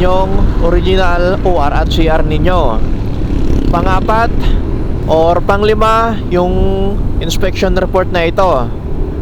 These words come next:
Doon na pagkatapos ng inspection ng motor natin or sasakyan, doon na ibibigay ito sa may inspection area sa L T O. Sana nakatulong po ang video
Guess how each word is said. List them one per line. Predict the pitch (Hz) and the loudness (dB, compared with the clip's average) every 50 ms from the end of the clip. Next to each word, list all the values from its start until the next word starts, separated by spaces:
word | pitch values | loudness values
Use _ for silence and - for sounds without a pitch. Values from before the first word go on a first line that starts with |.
| - - | -4 -2
Doon | 160 175 190 | -2 -2 0
na | 202 190 | 0 0
pagkatapos | - 175 151 - 175 175 175 170 165 180 - | -2 -2 -2 -2 -2 -2 -2 -2 -4 -4 -4
ng | - 175 170 | -2 -2 -2
inspection | 170 165 - - - 185 170 - - 175 165 160 - | -2 -2 -2 0 0 0 0 0 0 0 0 0 0
ng | 156 160 - | 0 0 0
motor | - 170 160 170 165 160 165 | 2 2 2 2 2 0 0
natin | 170 170 170 165 - 139 | 0 0 0 0 0 0
or | - - - | 0 0 0
sasakyan, | 160 165 156 170 156 - - 151 131 135 135 | 0 0 2 2 2 2 2 2 0 0 0
doon | 139 151 147 156 | 0 0 0 0
na | 151 | 0
ibibigay | 147 147 151 147 139 143 160 156 143 143 139 | 0 0 0 0 0 0 0 2 2 2 2
ito | - 156 151 139 120 - - - - - - - - - - | 2 2 0 0 0 0 0 0 0 0 0 0 2 2 2
sa | - | 2
may | 143 143 143 147 151 160 156 | 4 2 2 2 0 0 0
inspection | 151 147 - 147 147 147 - 151 143 | 0 2 2 2 2 2 2 2 2
area | 147 147 147 151 147 | 2 2 2 2 2
sa | 143 - 151 151 156 151 131 | 2 0 0 0 2 2 2
L | 135 - - | 2 2 2
T | - - 131 139 156 | 4 4 4 4 4
O. | 147 139 123 - - - - - - - - - - - - - - - - - - - - - - - - - - - - - | 2 2 2 2 2 2 2 2 2 2 2 2 2 4 4 4 4 4 4 4 4 4 4 6 6 6 6 4 4 4 4 4
Sana | - 185 208 220 233 220 | 4 4 2 4 2 2
nakatulong | 220 214 220 214 233 233 220 233 - - | 2 2 2 4 4 4 2 2 2 2
po | 220 220 | 2 4
ang | 208 208 214 214 - 220 208 196 - - 175 | 4 4 2 2 2 2 4 4 4 4 4
video | 196 196 - 202 | 4 4 4 4